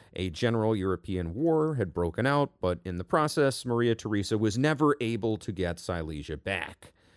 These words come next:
But she remains determined, and she has a new ally this time around in the seventeen fifties. She has the Russian Empress Elizabeth Petronova.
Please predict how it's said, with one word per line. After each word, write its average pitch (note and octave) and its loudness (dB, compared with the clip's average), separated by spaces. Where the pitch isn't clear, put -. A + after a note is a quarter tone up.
But E2+ -2
she G2+ -4
remains F2+ -2
determined, F#2 -6
and F2+ -4
she B2+ -2
has B2+ 2
a B2 2
new A#2+ 2
ally F2+ -2
this D2+ -6
time E2+ -2
around D2 -6
in D#2+ -6
the D#2 -6
seventeen D2 -8
fifties. - -12
She F2+ -8
has F2 -4
the G2+ -4
Russian F2+ -2
Empress E2+ -4
Elizabeth F#2+ 0
Petronova. F#2 0